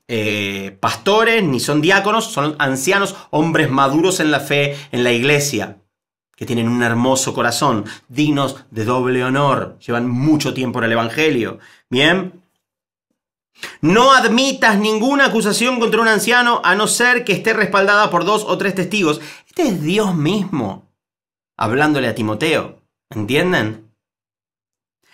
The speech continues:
"A los que pecan, repréndelos en público para que s-, les sirva de escarmiento".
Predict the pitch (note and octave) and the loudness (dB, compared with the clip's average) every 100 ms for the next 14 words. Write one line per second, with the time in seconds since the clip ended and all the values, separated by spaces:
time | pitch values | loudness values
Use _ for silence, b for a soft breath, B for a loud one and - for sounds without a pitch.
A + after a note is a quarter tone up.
0 | B B B D3 F3 E3+ G#3 C4+ C4 G3+ | B B B 4 4 2 0 0 2 2
1 | A#2 G2 - _ _ C#3+ E3 E3+ G3+ G3+ | 0 -2 -12 _ _ 0 2 4 2 2
2 | F#3+ F#3 D#3+ G#3 A3+ A3 G#3 - D3+ D3 | 2 0 0 0 -2 -2 0 0 0 0
3 | D3 - - C3+ C#3 F#3 G3+ F#3 C#3+ C#3+ | -2 -2 -2 -2 -2 0 0 0 0 -2
4 | C3 A#2+ G#2 F#2 F#2+ F#2+ | -2 -2 -4 -6 -12 -16